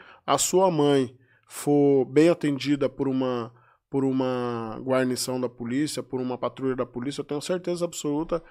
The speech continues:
que ela vai reconhecer que ela foi bem atendida, que ela, ela vai ter a decência de, "Putz, fui muito bem atendida por esses policiais." Então, é, só tem como legitimar a atividade policial quando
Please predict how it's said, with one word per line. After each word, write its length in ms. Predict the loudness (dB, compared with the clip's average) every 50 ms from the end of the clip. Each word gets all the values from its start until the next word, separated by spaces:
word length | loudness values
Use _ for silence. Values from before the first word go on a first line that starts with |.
| -20 -20 -20 -20 _ _ _
que 160 | -2 2 2
ela 300 | 4 6 6 6 6 4
vai 200 | 4 4 4 2 4
reconhecer 580 | 2 0 -4 -2 -2 -2 -2 -2 -4 -4 -6 -4
que 80 | -4
ela 120 | -4 -4 -4
foi 200 | -2 -2 -2 -2
bem 140 | -2 -4 -6
atendida, 880 | -6 -6 -8 -8 -8 -8 -8 -8 -8 -6 -6 -4 -2 0 0 0 -2 -4 -12
que 140 | -10 -6 -6
ela, 440 | -4 -2 -2 -2 -4 -4 -6 -8 _ _ _ _ _ _ _ 0
ela 140 | 4 4 6
vai 140 | 6 4 2
ter 140 | 4 4 4
a 60 | 4
decência 500 | 6 4 2 2 0 -2 -2 -2 -2 -6
de, 100 | -8 -8
"Putz, 440 | -10 _ -8 -8 -8 -8 -8 -12 -14 -14
fui 180 | -12 -10 -8 -8
muito 320 | -6 -6 -6 -8 -8 -6
bem 120 | -6 -6 -6
atendida 380 | -6 -6 -8 -10 -10 -8 -10 -10
por 160 | -8 -6 -6
esses 140 | -6 -6 -8
policiais." 640 | -12 -12 -10 -10 -10 -8 -6 -6 -6 -6 -6 -8 -14 _ _ _ _ -20 -20 -20 -20 _ _ _ _ _ _ -16
Então, 380 | -8 -4 0 0 0 0 -2 -6 _ _ _ _ _ _ _ _ _
é, 280 | -8 -6 -4 -4 -4 -6
só 180 | -6 -4 -4 -2
tem 240 | 0 2 2 2 2
como 300 | 2 4 6 6 6 6
legitimar 600 | 6 6 6 6 4 0 -2 -2 0 0 0 0
a 20 |
atividade 460 | 0 -2 -4 -4 0 2 2 2 0
policial 720 | -2 -6 -6 -6 -4 -2 0 2 2 2 2 -2 -4 -10 _ _ _ _ _ _ _ _ _ _ _ _ _ _ _ _
quando 720 | 0 2 4 4 4 2 2 0 -2 -2 -2 -2 -4 -6